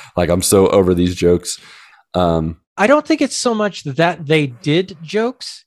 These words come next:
Speaker 2: It's who was doing the jokes and when.
Speaker 1: Yeah.
Speaker 2: That, that ha-, and we'll talk more about that
Speaker 1: Yeah,
Speaker 2: in,
Speaker 1: yeah,
Speaker 2: in,
Speaker 1: we will.
Speaker 2: over the spoiler wall, but yeah.
Speaker 1: Yeah, but I,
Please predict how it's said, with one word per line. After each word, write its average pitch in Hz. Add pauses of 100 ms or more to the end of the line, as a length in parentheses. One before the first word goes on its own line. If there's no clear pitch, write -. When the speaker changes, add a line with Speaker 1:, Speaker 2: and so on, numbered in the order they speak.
(120)
Speaker 2:
It's 147
who 233
was 185
doing 165
the 143
jokes 120
and 123
when. 113
Speaker 1:
Yeah. 85
Speaker 2:
That, 117
that 127
ha-, 131
and 139
we'll 175
talk 151
more 143
about 127
that 117
Speaker 1:
Yeah, 101
Speaker 2:
in, 92
Speaker 1:
yeah, 85
Speaker 2:
in, 107
Speaker 1:
we 92
will. 78
Speaker 2:
over 120
the 117
spoiler 117
wall, 110
but 120 (920)
yeah. -
Speaker 1:
Yeah, 90 (220)
but 110
I, 117